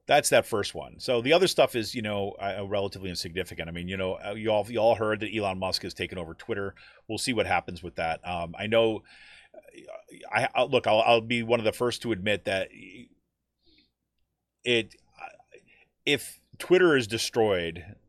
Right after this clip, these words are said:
right, and becomes a cesspool, right, I, I have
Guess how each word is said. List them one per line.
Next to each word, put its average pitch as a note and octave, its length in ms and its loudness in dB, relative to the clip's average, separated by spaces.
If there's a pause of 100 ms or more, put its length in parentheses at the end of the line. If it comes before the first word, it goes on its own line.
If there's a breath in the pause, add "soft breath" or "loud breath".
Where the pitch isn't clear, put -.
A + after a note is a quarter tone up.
(380)
right, G2+ 400 0
and G2+ 180 -4
becomes G#2+ 460 -4
a G2 60 -2
cesspool, F2+ 680 -2
right, G2 180 -4
I, C3+ 240 2
I A#2+ 280 2 (180)
have G2 280 -2